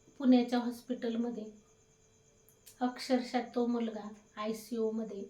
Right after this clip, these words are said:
आठ दिवस मरण यातना भोगत होता.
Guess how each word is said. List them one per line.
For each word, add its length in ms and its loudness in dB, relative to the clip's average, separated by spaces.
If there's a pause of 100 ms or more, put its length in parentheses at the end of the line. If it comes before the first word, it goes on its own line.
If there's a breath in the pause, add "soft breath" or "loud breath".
(400)
आठ 260 -6
दिवस 420 -6 (2000)
मरण 400 6
यातना 420 -2
भोगत 380 -4
होता. 340 -12